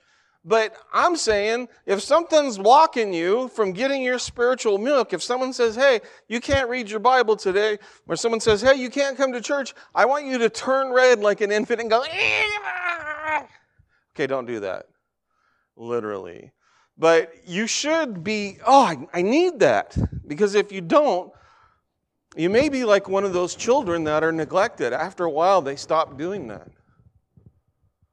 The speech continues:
They give up. And when a,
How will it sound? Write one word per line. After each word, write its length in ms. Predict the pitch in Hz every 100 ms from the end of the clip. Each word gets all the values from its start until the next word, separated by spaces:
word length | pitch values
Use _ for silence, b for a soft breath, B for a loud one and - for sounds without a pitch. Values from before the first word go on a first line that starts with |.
| _ _ _ _ _ _ _ _
They 100 | 143
give 240 | 127 165 151
up. 300 | 208 - - _ _ _ _ _ _ _ _ _ _ _ _ _ _ _ _ _ _ _ _ _ _ -
And 160 | 135
when 140 | 135 131
a, 260 | 120 123